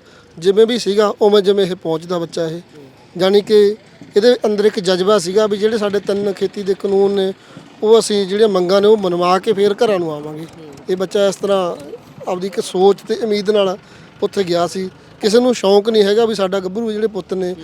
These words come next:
ਪਹਿਲਾਂ ਮਾਵਾਂ ਪਾਲਦੀਆਂ ਨੇ, ਏਡੇ ਏਡੇ ਕਰਦੀਆਂ ਨੇ, ਫਿਰ ਉੱਥੇ ਜਾ ਕੇ ਵੀ ਉਹਦੇ ਗੋਲੀ ਵੱਜੇ, ਉਹ ਬਹੁਤ ਗਲਤ ਹੋਇਆ ਜੀ ਜਿਹੜਾ ਵੀ ਹੋਇਆ। ਅਸੀਂ ਇਸ ਗੱਲ ਦੀ ਨਿੰਦਾ ਕਰਦੇ ਆਂਗੇ ਅਤੇ ਸਰਕਾਰ ਅੱਗੇ ਬੇਨਤੀ ਕਰਦੇ ਹਾਂ ਕਿ ਬੱਚੇ ਨੂੰ ਇਨਸਾਫ ਦਿਵਾਇਆ ਜਾਵੇ ਜੀ।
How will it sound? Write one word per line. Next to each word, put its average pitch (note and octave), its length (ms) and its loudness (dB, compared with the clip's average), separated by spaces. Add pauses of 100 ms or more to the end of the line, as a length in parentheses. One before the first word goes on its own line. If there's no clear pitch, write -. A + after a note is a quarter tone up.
(160)
ਪਹਿਲਾਂ G3 200 2
ਮਾਵਾਂ F#3+ 360 2 (420)
ਪਾਲਦੀਆਂ F#3+ 500 2
ਨੇ, G3+ 120 0
ਏਡੇ F#3+ 120 -2
ਏਡੇ G3 140 -2
ਕਰਦੀਆਂ G3 380 0
ਨੇ, G3+ 80 -2
ਫਿਰ G3 120 -4
ਉੱਥੇ G3 220 -2
ਜਾ F#3+ 160 -2
ਕੇ F#3+ 120 -4
ਵੀ G3 120 -4
ਉਹਦੇ G#3+ 160 2
ਗੋਲੀ F3+ 300 -2
ਵੱਜੇ, F3 360 -4 (380)
ਉਹ G#3 320 4 (400)
ਬਹੁਤ G3+ 280 0
ਗਲਤ F#3+ 280 -2
ਹੋਇਆ F#3 200 -2
ਜੀ F3+ 80 -2
ਜਿਹੜਾ F3+ 220 -2
ਵੀ G3+ 100 -4
ਹੋਇਆ। F3+ 300 -6 (440)
ਅਸੀਂ F#3 360 -2 (280)
ਇਸ G3 240 -2
ਗੱਲ F#3 180 -2
ਦੀ F3+ 140 -6
ਨਿੰਦਾ F3 360 -4
ਕਰਦੇ F3+ 340 -6
ਆਂਗੇ F3 220 -8 (500)
ਅਤੇ G#3 300 4
ਸਰਕਾਰ G3+ 460 0
ਅੱਗੇ G3 180 -2
ਬੇਨਤੀ F#3+ 380 -2
ਕਰਦੇ F#3+ 280 -2
ਹਾਂ G#3 60 -2
ਕਿ G#3+ 100 -8
ਬੱਚੇ F#3+ 260 -4
ਨੂੰ G3 120 -2
ਇਨਸਾਫ D#3+ 400 -8
ਦਿਵਾਇਆ F#3 280 -4
ਜਾਵੇ F#3+ 280 -6
ਜੀ। G3+ 180 -12